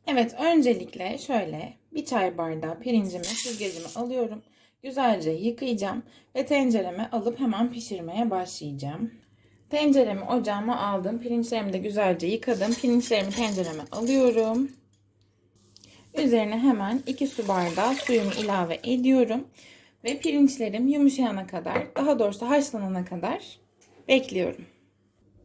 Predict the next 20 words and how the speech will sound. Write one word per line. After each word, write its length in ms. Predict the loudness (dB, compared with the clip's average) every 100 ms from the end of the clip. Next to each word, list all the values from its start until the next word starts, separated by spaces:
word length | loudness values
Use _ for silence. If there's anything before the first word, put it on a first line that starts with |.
| _ -20 -20 -20 -20 -2
Evet, 300 | 4 4 6
benim 240 | 6 6 4
pirinçlerim 720 | 4 6 6 4 2 2 4
gayet 380 | 4 4 2
güzel 320 | -2 0 0 0
bir 40 |
şekilde 360 | -8 -8 -4 -4
haşlandı. 680 | -2 -6 -6 -6 -2 -2 -2
Şöyle 320 | 0 0 2
yakından 520 | 0 -2 -2 0 0
da 40 |
göstereyim 760 | 2 2 2 0 -2 0 0 -2
size. 540 | -4 -4 -2 -4 -6 -14 _ _ _ _ _ _ _ _ -20 -20 -8
Net 300 | -2 -2 -2
bir 60 | -4
şekilde. 640 | -4 -2 -4 -2 -2 -2 -8 -20 -20 -20 -20 _ -4
Ee, 160 | -2
istediğim 400 | 2 4 6 4
kıvamı 520 | 2 2 4 4 4 2
aldı. 540 | 2 2 0 -2